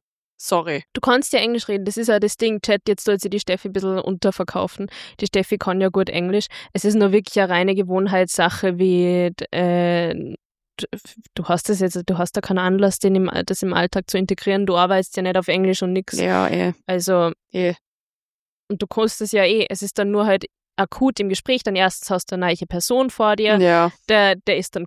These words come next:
Speaker 2: cool, der ist lustig, dann wirst du vielleicht ein bisschen nur den ein bisschen beeindrucken, weil der halt so cool und lustig ist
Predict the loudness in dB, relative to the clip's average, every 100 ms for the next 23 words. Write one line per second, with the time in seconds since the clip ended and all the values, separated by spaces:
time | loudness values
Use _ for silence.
0 | 2 4 4 4 4 2 0 2 0 -2
1 | -2 0 0 0 -2 -6 -6 -8 -8 -8
2 | -10 -10 -10 -10 -6 0 0 2 -2 0
3 | 2 2 2 0 -4 0 0 2 2 0
4 | -2 0 -2 -2